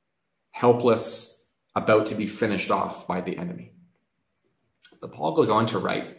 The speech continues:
and this is a verse well worth underlining, "This happened that we might not rely on ourselves, but on God who raises the dead." This happened not that we would rely on ourselves,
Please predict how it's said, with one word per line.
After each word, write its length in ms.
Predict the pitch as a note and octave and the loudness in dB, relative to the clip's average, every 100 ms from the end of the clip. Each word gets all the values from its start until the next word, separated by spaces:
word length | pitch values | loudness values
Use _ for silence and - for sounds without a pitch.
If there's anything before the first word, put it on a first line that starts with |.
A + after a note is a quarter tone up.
| G2 | -6
and 120 | G2+ | -4
this 140 | G#2 | -2
is 280 | G#2+ - - | -4 -4 -8
a 60 | F#2+ | -4
verse 380 | F2+ G#2+ - G#2 | 2 2 0 0
well 240 | G#2+ C3 C#3+ | 6 6 8
worth 280 | A#2+ G#2+ | 6 2
underlining, 640 | G#2 G2 F#2 - G1+ G2 - _ _ _ _ _ | 0 -2 -2 -4 -8 -12 -16 _ _ _ _ _
"This 380 | - C3+ F#3 - | 2 2 2 0
happened 580 | D#3+ F3+ - F2+ B2+ - - - _ _ _ | 2 2 2 -2 -4 -6 -14 -20 _ _ _
that 240 | A2+ A2+ A#2+ | 0 2 4
we 100 | A#2 | 6
might 340 | A2+ C3+ D3+ | 6 4 4
not 480 | A#2 B2+ E3+ F#3+ C3+ | 4 8 8 8 6
rely 380 | B2 A2+ A#2 A#2+ | 4 6 4 4
on 220 | G#2+ A#2 | 2 2
ourselves, 720 | B2 A#2+ A2+ F#2 G#2 C3 - | 2 2 2 4 4 0 -2
but 160 | A2+ G#2 | 0 0
on 200 | G#2 G2+ | 0 4
God 580 | A#2 G2+ F#2+ G2 A#2 | 6 8 6 2 -2
who 100 | A#2+ | -4
raises 640 | G2+ G#2 A2 G#2+ A2 F#2+ - | -2 2 2 2 -2 -4 -6
the 60 | |
dead." 400 | F#2 G2 - - _ _ _ _ _ _ _ _ _ _ _ | -6 -6 -6 -12 _ _ _ _ _ _ _ _ _ _ _
This 140 | - C#3 | 0 4
happened 420 | F3 F3 C#3+ A2+ | 6 6 2 4
not 240 | C3+ A3+ | 6 6
that 120 | C4 G3+ | 4 8
we 80 | |
would 120 | G3 C#3+ | 8 10
rely 300 | C3+ A#2+ A#2+ | 8 6 6
on 100 | A2 | 2
ourselves, 880 | G2 G#2 G#2 - - - - - | 2 0 0 -2 -4 -8 -10 -20